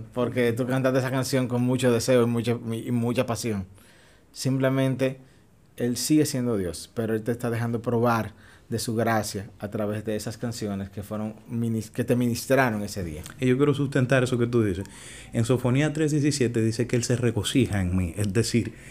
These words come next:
Speaker 2: cuando tú le adoras, cuando tú le exaltas, cuando tú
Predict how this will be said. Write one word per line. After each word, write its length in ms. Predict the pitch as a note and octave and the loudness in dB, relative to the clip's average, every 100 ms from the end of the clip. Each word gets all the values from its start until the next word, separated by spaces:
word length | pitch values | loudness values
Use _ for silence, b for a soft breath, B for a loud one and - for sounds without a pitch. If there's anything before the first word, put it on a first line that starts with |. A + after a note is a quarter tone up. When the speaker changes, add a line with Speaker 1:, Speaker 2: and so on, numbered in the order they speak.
| B B B B B - | B B B B B -6
Speaker 2:
cuando 340 | - B2+ B2+ B2 | 0 2 4 4
tú 140 | D#3+ | 4
le 140 | F3+ | 6
adoras, 720 | D#3+ C3 B2+ G#2+ G#2 G#2 - - - - - | 6 6 4 4 4 -2 -8 -14 -20 -20 -2
cuando 320 | A2+ A2+ A2 | 2 4 2
tú 320 | G#2+ D#3 E3 | 2 0 2
le 100 | D#3 | 2
exaltas, 480 | C3+ - A#2 G#2+ G2+ | 0 0 2 2 0
cuando 320 | G#2+ G#2 G2+ | 0 0 0
tú 420 | - C3+ D3 D#3 | 0 2 2 2